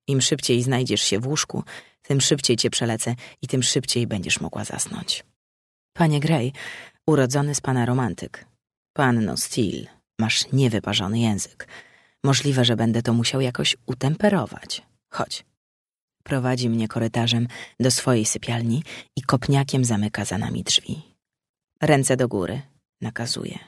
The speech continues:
Robię, co mi każe, a on, jak jakiś magik, jednym płynnym ruchem zdejmuje ze mnie suknię. „Tada”, woła żartobliwie. Chichocze i grzecznie bije brawo.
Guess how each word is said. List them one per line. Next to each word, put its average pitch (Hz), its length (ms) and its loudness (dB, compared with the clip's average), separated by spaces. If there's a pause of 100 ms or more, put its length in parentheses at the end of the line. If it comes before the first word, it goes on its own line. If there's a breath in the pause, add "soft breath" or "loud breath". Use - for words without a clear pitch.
(880 soft breath)
Robię, 143 320 2
co 123 140 0
mi 123 120 2
każe, 120 420 0 (160)
a 131 100 -2
on, 135 280 -2 (260)
jak - 180 -4
jakiś 139 340 -2
magik, 120 460 -2 (280 loud breath)
jednym 147 460 2
płynnym 117 480 2
ruchem 104 380 -2 (380 loud breath)
zdejmuje 107 540 2
ze 71 120 -4
mnie - 160 -2
suknię. - 380 -4 (600)
„Tada”, 135 400 4 (340)
woła 120 440 2
żartobliwie. 113 840 -4 (840 soft breath)
Chichocze 175 460 0 (240)
i 143 100 0
grzecznie 127 460 2
bije 113 240 -4
brawo. - 420 -8